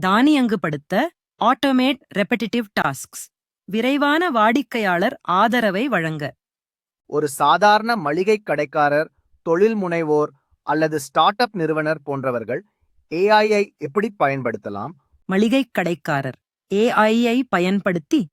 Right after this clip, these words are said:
Speaker 1: தனது தினசரி சலுகைகள் அல்லது புதிய தயாரிப்புகள் பற்றி வாடிக்கையாளர்களுக்கு உடனே தெரியப்படுத்தலாம். தொழில் முனைவோர்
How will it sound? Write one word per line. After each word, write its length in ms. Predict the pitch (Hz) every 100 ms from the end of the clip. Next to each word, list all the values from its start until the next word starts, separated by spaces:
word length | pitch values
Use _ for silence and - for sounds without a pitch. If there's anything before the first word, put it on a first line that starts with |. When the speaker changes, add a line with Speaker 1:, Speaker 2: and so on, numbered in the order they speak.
| _
Speaker 1:
தனது 400 | 196 196 180 175
தினசரி 560 | 202 269 311 294 285
சலுகைகள் 840 | 262 190 214 254 262 233 214 262 -
அல்லது 400 | 185 202 190 185
புதிய 380 | - 240 302 359 -
தயாரிப்புகள் 920 | 202 233 269 294 254 - 254 233 220
பற்றி 440 | 196 160 - 247 -
வாடிக்கையாளர்களுக்கு 1400 | 147 170 214 247 - 226 190 170 160 156 147 147 - 277
உடனே 460 | - 208 233 262 294 -
தெரியப்படுத்தலாம். 880 | 196 190 190 180 151 143 143 139 127 147 _ _ _ 240
தொழில் 440 | 233 302 339 254
முனைவோர் 520 | 226 202 185 214 285